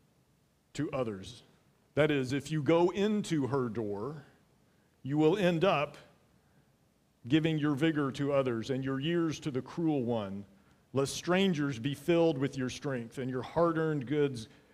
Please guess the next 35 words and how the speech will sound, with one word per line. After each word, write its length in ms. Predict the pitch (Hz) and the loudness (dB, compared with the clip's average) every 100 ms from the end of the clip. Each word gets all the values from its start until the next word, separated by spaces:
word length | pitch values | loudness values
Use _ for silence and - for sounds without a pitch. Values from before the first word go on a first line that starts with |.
| - | -4
go 200 | 123 147 | 4 4
to 160 | 147 135 | 4 -2
the 80 | 120 | 0
house 360 | 135 139 131 | 0 0 -2
of 100 | 131 | -4
an 100 | 127 | -2
alien. 520 | 135 131 123 107 98 98 _ _ _ _ _ _ _ _ _ _ _ - | 0 0 0 -2 -6 -12 _ _ _ _ _ _ _ _ _ _ _ -6
And 100 | 151 | -4
you 100 | 151 | -4
groan 800 | 123 147 180 175 151 131 113 107 _ | 0 4 6 4 4 0 -4 -10 _
at 140 | 127 160 | -6 -4
your 180 | 143 | -2
latter 380 | 139 143 151 143 | 2 4 4 2
end 400 | 165 156 131 113 | 0 -2 -2 -4
when 160 | 120 131 | -4 -4
your 100 | 123 | -6
flesh 400 | - 147 143 143 | -2 0 0 -2
and 100 | 131 | -4
your 120 | 127 | -2
body 360 | 120 139 135 127 | 0 2 2 -2
are 120 | 123 | -4
consumed, 600 | 131 117 151 143 127 123 | -6 -6 -4 -2 -2 -4
and 120 | 131 | -6
you 100 | 135 | -6
say, 480 | - 156 135 135 131 - - _ | -4 0 2 0 -2 -10 -20 _
'How 200 | 151 165 | 0 2
I 140 | 160 | 4
have 140 | 151 131 | 4 2
hated 420 | 127 190 175 156 | 2 2 4 4
instruction, 640 | 151 - 170 160 - 127 | 2 2 2 2 2 -4
and 100 | 123 | -4
my 140 | 123 123 | -4 -4
heart 340 | - 156 147 | -2 -2 -2
spurned 480 | - - 160 160 135 | -8 0 2 2 -2
reproof. 720 | 135 135 156 143 120 - | -4 -6 -6 -6 -8 -14